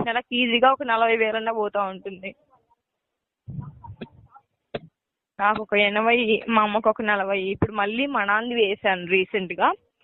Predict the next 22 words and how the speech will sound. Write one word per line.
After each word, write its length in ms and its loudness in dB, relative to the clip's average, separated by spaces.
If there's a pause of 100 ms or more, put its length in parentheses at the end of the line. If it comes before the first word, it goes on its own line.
(420)
మా 200 6
నాన్నకి 460 0 (680)
ఒక 160 -4
వీక్ 360 0
కి 80 -2
ఐదు 300 2
వేలు 200 2
ఏమో 220 0
పోయాయి. 380 -4 (880)
వాళ్ళు 160 4
ఏమైనా 180 2
వర్క్ 320 2
చేస్తున్నారంటే 480 2
వాళ్ళు 220 4
ఏ 120 2
వర్క్ 360 0
చేయట్లేదు, 520 2 (800)
మ-, 240 -4 (100)
వాళ్ళకి 360 2
టీమ్ 260 2
సపోర్టింగ్ 460 0
ఇచ్చారనమాట. 680 -2